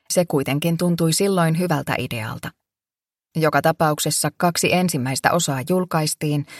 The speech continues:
ja ne saivat hyviä arvosteluja, mutta osoittautui, etteivät ne kerta kaikkiaan menneet kaupaksi, koska kukaan ei ollut koskaan kuullutkaan Jane Beatonista. Se oli täysin ymmärrettävää,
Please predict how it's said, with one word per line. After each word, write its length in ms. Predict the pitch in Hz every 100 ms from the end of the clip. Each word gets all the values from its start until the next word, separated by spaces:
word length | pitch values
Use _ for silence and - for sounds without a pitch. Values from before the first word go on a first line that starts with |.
| - -
ja 80 | 170
ne 100 | 175
saivat 380 | 170 180 180 -
hyviä 300 | 196 143 135
arvosteluja, 720 | 180 185 165 - 147 151 151 - - - -
mutta 240 | 190 185
osoittautui, 800 | 165 185 196 190 185 180 170 170 160 -
etteivät 400 | 165 170 170 170
ne 100 | 160
kerta 260 | 165 -
kaikkiaan 520 | - 151 - 139 127
menneet 380 | 143 151 139 131
kaupaksi, 520 | - 175 170 147 - - - - _
koska 260 | 165 - 170
kukaan 360 | 190 175 165
ei 140 | 165 165
ollut 200 | 160 160
koskaan 420 | 185 170 170 165
kuullutkaan 640 | 190 185 131 - 123 127 131
Jane 240 | 156 147
Beatonista. 640 | 139 143 - 147 135 - - _ _ _ _ _ _ _ -
Se 180 | 170
oli 140 | 143 120
täysin 380 | 143 143 151 151
ymmärrettävää, 720 | 151 123 123 127 135 131 127